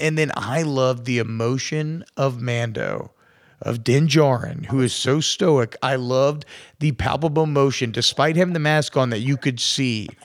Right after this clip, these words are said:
when he knew that Baby Yoda was all right.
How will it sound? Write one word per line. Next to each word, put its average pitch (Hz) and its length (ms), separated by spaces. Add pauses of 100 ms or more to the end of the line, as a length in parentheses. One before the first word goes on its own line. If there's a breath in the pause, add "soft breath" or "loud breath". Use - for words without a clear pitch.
(240 soft breath)
when 139 200
he 135 140
knew 131 280
that 120 180
Baby 120 280
Yoda 113 300
was 107 200
all - 180
right. 50 320